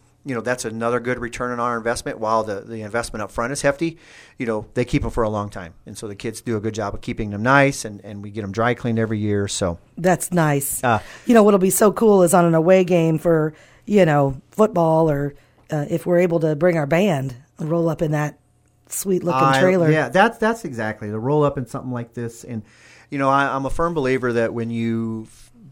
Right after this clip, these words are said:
Speaker 1: buy things like this and outfit kids with nice stuff or buy nice books or do, you know, take pride in the facilities,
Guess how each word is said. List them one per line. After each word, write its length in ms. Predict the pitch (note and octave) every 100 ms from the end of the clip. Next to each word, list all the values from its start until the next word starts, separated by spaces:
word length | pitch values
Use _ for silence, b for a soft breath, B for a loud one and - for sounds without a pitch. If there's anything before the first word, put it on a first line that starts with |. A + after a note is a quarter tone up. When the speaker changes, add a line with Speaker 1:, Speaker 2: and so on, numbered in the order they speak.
| -
Speaker 1:
buy 240 | B2+ D3
things 260 | D3 C#3 B2
like 200 | B2+ -
this 380 | B2 A#2 -
and 200 | A#2 G#2+ -
outfit 400 | B2 G#2+ C3+ C3
kids 260 | - A#2+ G#2
with 180 | A2
nice 240 | A#2 A2 G#2+
stuff 360 | - A2 F#2
or 60 | F#2
buy 320 | F#2 G#2+ A#2
nice 300 | A#2 A2 A2
books 480 | - G#2+ F2+ - -
or 160 | G2+ G2+
do, 240 | G#2 B2+
you 60 | B2
know, 80 | G#2+
take 260 | D3 C3
pride 240 | - B2 A#2+
in 120 | A2
the 60 |
facilities, 640 | G#2 - - E3 A#2 G#2+